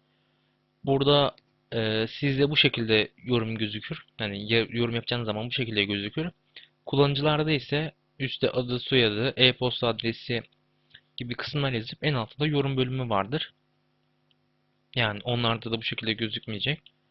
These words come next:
Ee, geri gelelim. <clears throat> Burada zaten fazla bir şey yok arkadaşlar.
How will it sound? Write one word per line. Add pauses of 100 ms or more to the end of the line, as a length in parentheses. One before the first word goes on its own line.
(1300)
Ee, (920)
geri
gelelim. (2250)
<clears throat> (2250)
Burada
zaten (100)
fazla
bir
şey
yok
arkadaşlar.